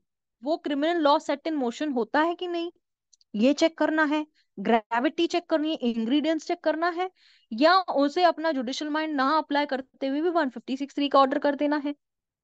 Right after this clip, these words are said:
पहले वन फिफ्टी सिक्स थ्री करने के लिए कोर्ट फटाफट कर देते थे, लेकिन कुछ हाई कोर्ट और सुप्रीम कोर्ट के ऐसे जजमेंट्स आए जहां पर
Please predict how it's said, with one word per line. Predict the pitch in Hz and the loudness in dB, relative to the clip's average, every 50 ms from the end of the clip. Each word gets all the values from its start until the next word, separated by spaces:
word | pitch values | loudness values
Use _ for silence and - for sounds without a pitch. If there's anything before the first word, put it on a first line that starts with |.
| _ _ _ _ _ _ _ _ _ _ _ _ _ - | _ _ _ _ _ _ _ _ _ _ _ _ _ 2
पहले | 269 277 294 330 381 359 247 - _ _ _ _ _ _ _ - | 4 4 4 4 2 2 0 -2 _ _ _ _ _ _ _ 2
वन | 254 311 381 | 2 2 4
फिफ्टी | 359 370 294 - 330 | 2 0 -2 -2 -2
सिक्स | 330 - 359 339 - - | -2 0 -4 -4 -4 -4
थ्री | 294 320 330 | -2 -2 0
करने | 330 330 294 277 277 285 | 0 0 0 0 0 -2
के | 277 - 302 | -2 -2 -2
लिए | 285 277 302 302 294 | 0 0 0 0 -2
कोर्ट | - - 262 285 277 - _ _ | 0 0 0 0 0 -2 _ _
फटाफट | 269 254 254 247 294 311 - 320 311 | -2 -2 2 2 2 4 4 2 2
कर | - 285 277 | 2 -2 0
देते | 240 269 269 - 262 | 0 -2 -4 -4 -4
थे, | 226 269 269 | -2 -2 -2
लेकिन | 247 240 233 - 285 285 269 | -2 -2 -4 -4 -6 -6 -2
कुछ | - 359 359 - - | -2 -2 -2 0 0
हाई | 302 262 262 | 0 0 0
कोर्ट | - - 254 262 240 - | -2 -4 -8 -8 -8 -10
और | - - 311 320 | -4 -2 -2 -2
सुप्रीम | - 320 277 - 254 254 240 | -2 -4 -4 -2 -2 -2 0
कोर्ट | 233 254 233 - | 0 -2 -2 -2
के | - 262 | -4 -4
ऐसे | - - 302 370 370 - 381 | 0 2 2 2 4 2 2
जजमेंट्स | 269 277 269 226 226 247 247 233 - | 4 4 2 2 0 -4 -4 -4 -6
आए | - 220 233 247 254 - _ - - _ _ _ 226 | -4 -4 -4 -4 -4 -8 _ -20 -20 _ _ _ 2
जहां | 208 294 294 311 339 349 330 | 4 6 6 8 6 6 6
पर | - 285 254 240 240 254 | 4 4 4 4 4 2